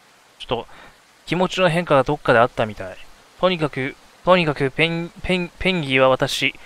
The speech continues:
ビラ、村の墓に、墓地にいます。ああ、村の墓地。あ、この先？俺が役に立つってことか。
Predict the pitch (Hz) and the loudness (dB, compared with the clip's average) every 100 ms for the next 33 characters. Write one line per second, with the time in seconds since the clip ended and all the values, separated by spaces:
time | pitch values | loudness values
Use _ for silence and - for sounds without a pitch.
0 | - - 147 147 135 - - - - 143 | -20 -6 2 4 2 -2 -20 -20 -8 4
1 | 180 175 - 160 180 135 110 - - 156 | 6 6 4 4 4 2 -2 -14 -8 -4
2 | 160 139 98 92 - - - - - - | -4 -6 -8 -16 -10 -8 -8 -12 -20 -20
3 | _ _ _ _ _ - _ 98 98 113 | _ _ _ _ _ -20 _ -10 -2 0
4 | 131 147 151 156 143 120 135 160 156 - | 4 6 6 4 -2 -4 -4 -4 -6 -6
5 | 107 - - - - - - _ _ _ | -8 -14 -20 -20 -20 -20 -20 _ _ _
6 | _ _ _ _ _ _ - - 131 170 | _ _ _ _ _ _ -14 -10 -6 -6
7 | 165 165 180 - - _ _ _ _ _ | -6 -6 -6 -8 -18 _ _ _ _ _
8 | _ _ _ _ _ _ _ _ _ _ | _ _ _ _ _ _ _ _ _ _
9 | _ 156 190 196 190 185 185 123 - - | _ -2 2 6 8 6 4 0 0 -6
10 | 104 101 87 | -8 -10 -12